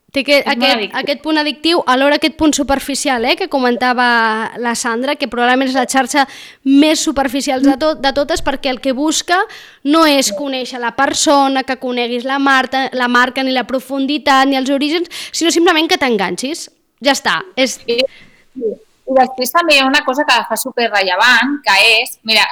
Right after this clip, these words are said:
Speaker 2: si t'hi fixes amb Instagram, sempre estem pendents del temps.
Speaker 1: Sí.
Speaker 2: El temps,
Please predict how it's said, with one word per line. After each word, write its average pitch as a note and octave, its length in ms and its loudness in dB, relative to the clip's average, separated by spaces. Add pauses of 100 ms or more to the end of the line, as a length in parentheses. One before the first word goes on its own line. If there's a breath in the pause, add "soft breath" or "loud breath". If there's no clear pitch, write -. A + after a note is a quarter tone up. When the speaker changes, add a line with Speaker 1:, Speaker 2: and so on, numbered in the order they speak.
Speaker 2:
si G#3 80 -10
t'hi G3 100 -20
fixes C4+ 320 -8
amb C4 160 0
Instagram, A#3+ 840 0
sempre A#3+ 320 -6
estem B3 180 -4
pendents A#3 420 0
del A#3 200 -2
temps. - 400 -4 (300)
Speaker 1:
Sí. - 260 0 (480)
Speaker 2:
El G3 160 0
temps, F#3+ 240 0